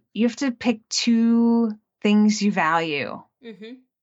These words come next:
Speaker 1: Right? Like, narrow it down to that, because if you have multiple things,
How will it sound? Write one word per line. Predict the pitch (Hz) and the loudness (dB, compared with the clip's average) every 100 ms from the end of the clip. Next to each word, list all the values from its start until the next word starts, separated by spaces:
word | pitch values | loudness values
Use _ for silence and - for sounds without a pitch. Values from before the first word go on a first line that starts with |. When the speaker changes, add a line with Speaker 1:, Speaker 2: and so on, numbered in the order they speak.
| _ _ _ | _ _ _
Speaker 1:
Right? | 185 185 165 - | -2 0 0 -2
Like, | 175 170 | -6 -6
narrow | 185 196 214 240 240 | -4 0 2 2 2
it | 233 233 | 2 0
down | 202 196 202 | -2 -2 -2
to | 208 208 | -2 -4
that, | 170 165 160 160 - _ _ _ _ - | -2 -2 -2 -4 -6 _ _ _ _ -4
because | 202 - - 202 180 175 170 - - _ _ _ _ _ _ _ - | -4 -4 -2 2 2 2 -2 -8 -20 _ _ _ _ _ _ _ -4
if | 226 226 | -2 2
you | 233 220 214 - | 2 2 -2 -4
have | - 233 240 | -4 -2 0
multiple | 214 202 214 214 - 208 190 | 2 2 2 -2 -6 -6 -6
things, | - 175 165 160 165 165 - - | -4 -2 -2 -6 -12 -16 -20 -20